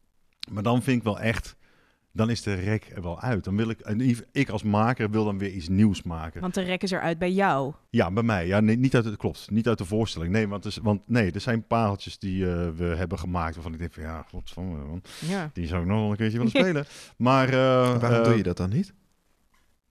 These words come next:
Speaker 1: nou, misschien, misschien ooit, maar niet, niet zo dicht op elkaar. Dat, nee, omdat het mij, ehm, ehm,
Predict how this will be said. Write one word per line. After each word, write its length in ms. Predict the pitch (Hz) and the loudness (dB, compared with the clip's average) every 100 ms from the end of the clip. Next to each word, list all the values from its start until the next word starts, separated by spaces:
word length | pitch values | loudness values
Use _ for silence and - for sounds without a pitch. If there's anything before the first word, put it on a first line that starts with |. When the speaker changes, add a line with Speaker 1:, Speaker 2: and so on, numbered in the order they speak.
| _ _ _ _ _ _ _ 110 110 | _ _ _ _ _ _ _ -18 -4
Speaker 1:
nou, 260 | 190 131 | 2 2
misschien, 420 | 98 - 151 131 123 | 2 0 2 2 0
misschien 320 | 113 131 113 | -2 -2 -2
ooit, 220 | 143 143 | -2 0
maar 120 | 117 | 2
niet, 280 | 127 151 - | 2 0 -8
niet 180 | 139 156 | -6 -4
zo 220 | - 127 107 | -2 -2 0
dicht 220 | 120 - | 0 -2
op 120 | 104 | -8
elkaar. 500 | 92 113 107 76 67 | -4 0 2 0 -6
Dat, 180 | 85 95 | -6 -6
nee, 280 | 127 117 123 | -6 -8 -8
omdat 320 | - 151 156 | -8 -4 -2
het 180 | 151 - | -2 -4
mij, 460 | 135 135 131 127 117 | 0 2 4 2 0
ehm, 480 | 120 117 113 104 92 - _ _ | 0 2 2 0 -4 -10 _ _
ehm, 480 | 117 104 98 92 | -4 -2 -2 -2